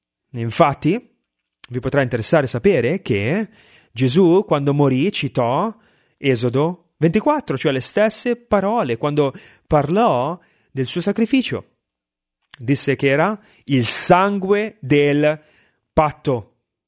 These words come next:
Ed insito nel nuovo patto c'era una promessa. E la promessa era che il Signore sarebbe venuto a redimerci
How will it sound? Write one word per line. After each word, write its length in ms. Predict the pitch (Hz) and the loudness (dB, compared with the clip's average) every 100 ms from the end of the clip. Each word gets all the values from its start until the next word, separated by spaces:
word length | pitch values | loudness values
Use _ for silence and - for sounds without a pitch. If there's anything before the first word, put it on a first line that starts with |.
| _ _ _ _ _ _ - | _ _ _ _ _ _ -4
Ed 260 | 160 156 | 0 2
insito 840 | 233 294 - 165 131 113 143 220 _ _ - - | 2 0 -2 -4 -2 0 0 -4 _ _ -20 -8
nel 180 | 139 139 | -4 2
nuovo 260 | 156 147 | 2 2
patto 720 | 139 131 - - 101 147 185 _ _ _ _ _ _ _ _ _ _ - | 0 -2 -4 -12 -12 -12 -16 _ _ _ _ _ _ _ _ _ _ -4
c'era 240 | - 262 | 2 4
una 120 | 277 | 4
promessa. 640 | 269 269 294 294 - 214 135 _ _ _ _ 143 | 2 2 0 -2 -2 -4 -4 _ _ _ _ -6
E 160 | 151 | -2
la 120 | 170 | 0
promessa 720 | 175 196 240 254 - 120 147 151 | 0 2 2 0 -4 -4 -4 -2
era 380 | 127 123 180 | 0 0 0
che 540 | 220 117 98 117 202 254 _ | -2 -8 -6 -4 -6 -8 _
il 120 | 131 | -10
Signore 640 | 120 135 123 143 180 226 269 | -6 -4 -2 0 0 0 0
sarebbe 360 | - 156 156 | 0 -2 0
venuto 640 | 175 170 127 120 127 151 160 - - | 0 0 0 2 0 0 -6 -20 -8
a 120 | 127 | -2
redimerci 920 | 123 123 139 175 214 - 254 302 | 0 0 2 2 2 2 0 -2